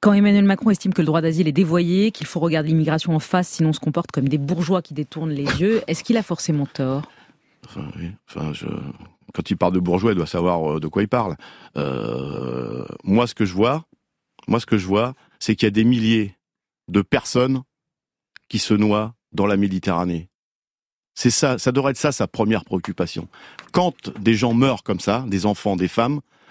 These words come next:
Speaker 2: on, on parle pas de bourgeois, de je ne sais quoi, de, de revoir le droit d'asile. On les accueille,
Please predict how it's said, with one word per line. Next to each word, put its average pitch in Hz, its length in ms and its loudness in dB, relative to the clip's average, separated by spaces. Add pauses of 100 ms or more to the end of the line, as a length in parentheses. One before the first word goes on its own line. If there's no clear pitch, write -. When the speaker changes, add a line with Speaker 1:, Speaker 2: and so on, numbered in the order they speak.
(580)
Speaker 2:
on, 107 100 2
on 113 120 4
parle 92 240 0
pas 101 200 -2
de 90 80 -6
bourgeois, 87 680 -2
de 82 300 -4
je 85 140 -6
ne 82 80 -6
sais 90 160 -2
quoi, 90 340 0
de, 85 180 -2 (140)
de 95 60 0
revoir 87 320 2
le 82 60 -6
droit 85 120 0
d'asile. 85 280 -2 (140)
On 120 160 4
les 127 220 0
accueille, 110 420 -2